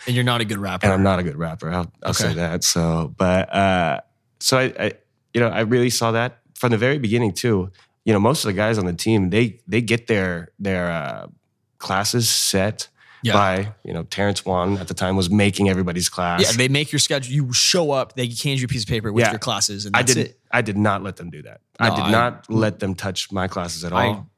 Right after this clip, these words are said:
Speaker 2: And I made my entire schedule because I knew if I was gonna be there, uh, I was gonna take up as much time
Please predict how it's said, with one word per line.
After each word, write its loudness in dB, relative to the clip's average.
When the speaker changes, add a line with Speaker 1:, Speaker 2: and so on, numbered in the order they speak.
Speaker 2:
And 2
I 2
made 6
my 2
entire -4
schedule -2
because 0
I 0
knew 2
if -2
I 4
was 0
gonna 2
be 2
there, 0
uh, -4
I 0
was 0
gonna 0
take -4
up -2
as -4
much 2
time -2